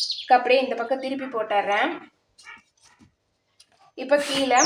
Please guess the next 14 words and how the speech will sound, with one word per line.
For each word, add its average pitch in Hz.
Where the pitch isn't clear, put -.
மடிச்சு 220
தைக்கிறதுக்காக 233
ஒரு 233
ஸ்கேல் 226
அளவுக்கு 196
நான் 233
வந்து 196
விட்டுறேன். 196
எக்ஸ்ட்ரா 302
இடுப்பு 269
அரை 220
இன்ச் 233
இறக்கம் 226
கேட்டிருக்காங்க, 208